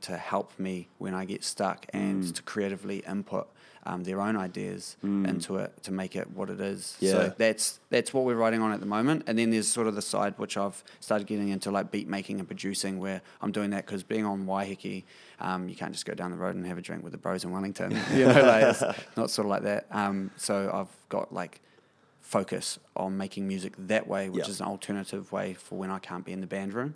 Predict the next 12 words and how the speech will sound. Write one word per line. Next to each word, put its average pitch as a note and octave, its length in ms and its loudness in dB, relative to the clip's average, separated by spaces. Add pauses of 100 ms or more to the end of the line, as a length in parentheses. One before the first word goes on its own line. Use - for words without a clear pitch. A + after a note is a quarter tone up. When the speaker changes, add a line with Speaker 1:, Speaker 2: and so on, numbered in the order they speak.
Speaker 2:
Yeah, F2 140 -4
Speaker 1:
which - 60 -10 (180)
Speaker 2:
that's F2+ 160 -2
Speaker 1:
has - 80 -6
been G2 260 -4
Speaker 2:
cool. G2 80 -6
Speaker 1:
really G2+ 180 -4
helpful. F#2+ 540 -6 (100)
Speaker 2:
Yeah. E2 240 -6
Speaker 1:
Real F#2+ 280 -6
helpful. F2+ 460 -8 (160)
Speaker 2:
Um, F#2 460 -2